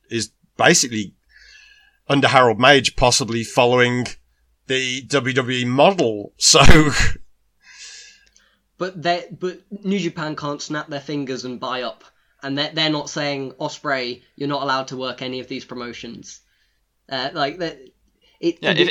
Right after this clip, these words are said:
Speaker 3: if
Speaker 2: there are
Speaker 3: scenarios change with
Speaker 2: degrees
Speaker 3: New
Speaker 2: of
Speaker 3: Japan under me,
Speaker 2: nuance.
Speaker 3: then we will change our minds on that. But right now, we have no reason to believe that they're gonna be predatory about Rev Pro or the U K scene. And right now, they're letting Rev Pro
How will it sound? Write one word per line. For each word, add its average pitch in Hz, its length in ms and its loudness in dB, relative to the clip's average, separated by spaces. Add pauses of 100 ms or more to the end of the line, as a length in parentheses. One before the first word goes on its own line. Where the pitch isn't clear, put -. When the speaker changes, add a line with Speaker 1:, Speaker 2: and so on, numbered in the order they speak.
Speaker 3:
if 180 200 -4
Speaker 2:
there 180 180 4
are 175 300 4
Speaker 3:
scenarios 175 120 -8
change 185 260 0
with 208 100 0
Speaker 2:
degrees 190 140 -2
Speaker 3:
New 175 80 -4
Speaker 2:
of 180 60 -2 (100)
Speaker 3:
Japan 110 260 -6
under 156 140 -2
me, 170 80 2
Speaker 2:
nuance. 101 520 -8 (320)
Speaker 3:
then 110 160 -4
we 110 120 -2
will 107 160 -8
change 107 300 -8
our 104 100 -8
minds 110 300 -8
on 78 140 -20
that. 87 200 -16
But 87 120 -12
right 107 200 -8
now, 98 220 -12
we 98 80 -10
have 98 160 -8
no 98 120 -12
reason 98 420 -12
to 101 60 -18
believe 98 380 -14
that 98 140 -18
they're 92 100 -12
gonna 95 220 -14
be 92 100 -14
predatory 98 640 -12
about 90 340 -12 (200)
Rev 95 300 -14
Pro 95 340 -12 (120)
or 92 360 -12 (220)
the 104 80 -14
U 92 180 -16
K 92 200 -12
scene. 98 420 -14 (640)
And 104 180 -10
right 101 160 -4
now, 98 240 -10
they're 98 140 -8
letting 95 560 -10
Rev 101 240 -10
Pro 98 340 -10